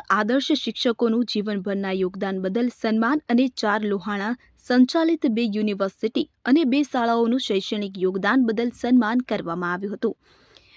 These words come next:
વિજેતાઓમાં ગુજરાત, મહારાષ્ટ્ર, રાજસ્થાન, મધ્યપ્રદેશ, ઓડિશા અને પશ્ચિમ બંગાળ સહિત વિવિધ રાજ્યોમાંથી રહ્યા હતા. કાર્યક્રમનું મુખ્ય આકર્ષણ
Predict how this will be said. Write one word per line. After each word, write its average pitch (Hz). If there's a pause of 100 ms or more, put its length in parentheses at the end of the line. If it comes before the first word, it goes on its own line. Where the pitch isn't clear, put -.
(120)
વિજેતાઓમાં 277
ગુજરાત, 208
મહારાષ્ટ્ર, 202
રાજસ્થાન, 202
મધ્યપ્રદેશ, 202 (160)
ઓડિશા 320
અને 311
પશ્ચિમ 262
બંગાળ 226
સહિત 226
વિવિધ 196
રાજ્યોમાંથી 180
રહ્યા 262
હતા. 254 (400)
કાર્યક્રમનું 302
મુખ્ય 240
આકર્ષણ 240